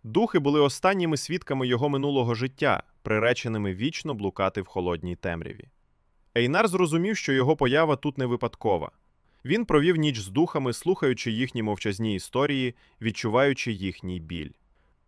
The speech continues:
Коли перші промені сонця, хоч і слабкі, почали пробиватися крізь туман, духи почали зникати, розчиняючись у ранковому світлі, мов крижані візерунки на вікні. Ейнар залишився сам, але вже не відчував страху.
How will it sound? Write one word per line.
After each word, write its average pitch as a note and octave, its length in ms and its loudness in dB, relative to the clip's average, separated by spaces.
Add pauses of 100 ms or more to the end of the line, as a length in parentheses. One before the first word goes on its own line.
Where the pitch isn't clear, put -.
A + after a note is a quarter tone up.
(120)
Коли D3 200 0
перші G#3 380 -2
промені D#3+ 380 0
сонця, D3+ 380 -2
хоч B2+ 220 -4
і B2 40 -4
слабкі, B2 380 -4
почали A2+ 400 -2
пробиватися G#2 640 -2
крізь G2 280 -8
туман, B2 460 -4 (380)
духи F#3+ 260 2
почали C3 400 -2
зникати, G2+ 560 -4
розчиняючись G#2 840 -4
у F#2+ 40 -4
ранковому F2+ 500 -2
світлі, G#2+ 540 -4 (280)
мов G2 180 -2
крижані F#2+ 440 -4
візерунки F2+ 560 -4
на E2+ 100 -6
вікні. E2 460 -10 (600)
Ейнар A#2 360 2
залишився G#2+ 640 -4
сам, D2 420 -8 (540)
але G#2 180 -2
вже G#2+ 180 -2
не G#2 120 -2
відчував F#2+ 480 -6
страху. - 520 -16